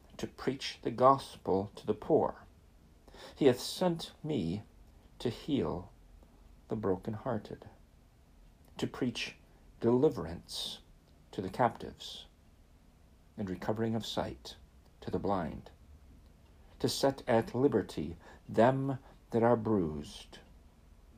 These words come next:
to preach the acceptable year of the Lord. And he closed the book, and he gave it again to the minister, and sat down. And the eyes of all them that were in the synagogue were fastened on him.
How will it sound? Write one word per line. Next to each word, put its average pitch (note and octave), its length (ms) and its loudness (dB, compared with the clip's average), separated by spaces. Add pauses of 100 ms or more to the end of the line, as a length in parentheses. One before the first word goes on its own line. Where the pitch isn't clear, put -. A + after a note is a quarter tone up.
(280)
to - 80 -8
preach - 420 -4
the E2+ 100 -2
acceptable - 800 -2
year F#2+ 340 -2 (240)
of F2+ 100 -6
the F#2 80 -4
Lord. F#2 440 -4 (1700)
And A#2 120 2
he A2 60 6
closed A2 380 2
the - 80 -4
book, G#2+ 380 -4 (640)
and A2 100 0
he G#2+ 60 4
gave A2+ 200 6
it G2 80 6
again A2 240 4
to A2 100 -4
the F#2+ 80 -2
minister, F#2+ 440 0
and F2+ 140 2
sat F#2+ 320 0
down. F2+ 460 0 (640)
And F#2 120 -4
the F2+ 120 2
eyes G2 320 4
of F2+ 180 -4
all A#2 340 4
them F#2+ 400 2
that E2+ 200 -6
were E2+ 140 -2
in G2+ 220 -4
the F2 80 -6
synagogue E2+ 600 -4
were E2 120 -2
fastened F#2 840 -2
on C3+ 260 2
him. D#2 320 -6